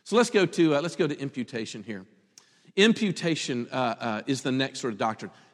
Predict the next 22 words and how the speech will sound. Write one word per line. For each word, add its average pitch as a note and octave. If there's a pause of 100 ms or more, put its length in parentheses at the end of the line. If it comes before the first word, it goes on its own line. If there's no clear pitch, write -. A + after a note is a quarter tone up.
(160)
Substitution A#3+
is G3+
the G#3
first G#3
word G3+
I G3+
want F#3+
you F3
to F3+
get. F3
Secondly C3+ (260)
is C3+
the D3
word B2
imputation. A2 (440)
Uh, D3
John F#3
Stott E3+
says C3
this C3+
about A#2+
substitution. B2+